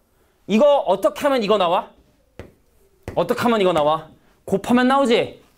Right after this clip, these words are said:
곱하는 건 되는 거야. 영도 곱해도 되거든. 나누는 건 안 되는 거거든. 그래서 결론. 곱하는 건 돼. 나누는 건 안 돼. 알겠지? 자, 그래서 이거를 뭐 어떻게 또 국어로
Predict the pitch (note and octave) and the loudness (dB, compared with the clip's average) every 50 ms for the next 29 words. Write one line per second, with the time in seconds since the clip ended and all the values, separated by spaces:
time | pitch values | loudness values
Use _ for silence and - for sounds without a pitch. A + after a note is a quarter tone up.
0 | _ _ _ _ _ _ _ - - F#3+ - - D4 C#4+ D4 D4 B3+ F#3 F#3+ G#3+ | _ _ _ _ _ _ _ -6 -6 -4 0 2 2 2 2 2 2 0 0 2
1 | A3 G#3 G3+ A#3 A#3 F3 - - _ _ _ _ _ _ _ _ _ _ _ _ | 2 4 2 2 0 -2 -8 -16 _ _ _ _ _ _ _ _ _ _ _ _
2 | _ _ _ _ _ - A#3+ D#4 E4 D4 E4 D#4 - - F#3+ - B3+ B3+ - D#3 | _ _ _ _ _ 2 2 4 4 4 2 2 0 -2 -2 0 0 0 0 -2
3 | E3 C#3+ E3+ C#3 E3 F3+ E3 - - _ _ _ _ - _ - G3+ C#4 D#4+ E4+ | 0 -2 0 0 0 -2 -4 -8 -14 _ _ _ _ -10 _ -2 0 2 2 2
4 | F4 F4+ F4 E4+ F#4+ F#4 C#4 G3+ A3 A3 G#3 G3+ F3+ C#3+ D3+ A#2+ B2 G#2+ G#2+ - | 2 2 2 2 2 0 0 0 0 2 2 0 0 -2 -2 -4 -6 -10 -12 -18
5 | _ - A3 A3+ A3+ D#4 F4+ F4 F4+ F4+ - - _ _ - - F#3+ G#3 A#3+ A3 | _ 0 0 2 4 4 4 4 2 0 -6 -16 _ _ -4 -2 0 2 2 0
6 | F3+ C3+ - - _ _ _ _ _ _ _ - - _ _ _ - - F3 - | 0 -4 -10 -18 _ _ _ _ _ _ _ -20 -20 _ _ _ -6 -6 -6 -2
7 | - C4 B3 A#3+ A#3 G#3 E3 C#3 E3+ E3+ A3+ D#4 E4+ - - _ _ _ _ _ | -2 -2 -2 0 -2 -4 -2 -2 -2 0 0 0 -2 -6 -16 _ _ _ _ _
8 | _ _ _ _ _ _ - B2+ B2+ E3+ F3+ F#3 F#3+ F#3+ F#3+ A3+ B3 G3+ B2 A#2+ | _ _ _ _ _ _ -6 -4 -4 -2 -2 0 0 0 0 0 -2 -2 -4 -6
9 | A2 A2 G#2 - _ _ _ C3 C3 D#3 - G3 B3 B3 B3 - - _ _ _ | -10 -12 -14 -16 _ _ _ -4 -4 -2 0 0 -2 -2 -4 -12 -20 _ _ _
10 | - F#3+ F#3+ A#3 A3+ G#3+ - - F#3 F#3+ G#3+ G#3+ G3+ F#3+ F#3+ F#3+ E3 C#3 C#3+ - | -2 0 2 2 2 2 0 0 0 2 2 2 2 2 2 2 0 0 -2 -2
11 | F#3 G3 - F#3+ F3 D#3+ B2+ - - D#3 D#3 F#3 F3+ F3+ E3+ E3 - | -4 0 0 2 0 0 -2 -4 -4 -2 0 0 2 2 0 -2 -4